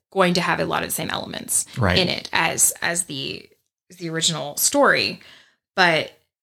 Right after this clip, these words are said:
Speaker 1: as he appears in the harbor, his appearance, like, there are rats follow him, and there's the fear of plague and terrifying the innocent townsfolk from his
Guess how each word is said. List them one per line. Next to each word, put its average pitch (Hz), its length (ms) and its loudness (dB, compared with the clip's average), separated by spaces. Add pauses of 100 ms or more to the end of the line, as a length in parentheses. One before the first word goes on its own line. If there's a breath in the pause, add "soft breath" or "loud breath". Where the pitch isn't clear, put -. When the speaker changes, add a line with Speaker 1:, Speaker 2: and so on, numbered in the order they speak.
(580)
Speaker 1:
as 196 180 2
he 202 100 4
appears 220 260 2
in 202 60 6
the 170 80 4
harbor, 170 500 4
his 170 200 -4
appearance, 175 340 0
like, 160 140 -4
there 165 120 -4
are 160 140 -8 (240)
rats 170 500 2
follow 170 320 2
him, 165 580 -2 (300 loud breath)
and 170 160 -2
there's 160 160 -2
the 160 60 -8
fear 147 260 -4
of 165 80 -8
plague 156 680 0
and 170 140 -8
terrifying 160 840 0
the 170 120 -6
innocent 190 420 4
townsfolk 160 600 0
from 160 180 -6
his 156 380 -4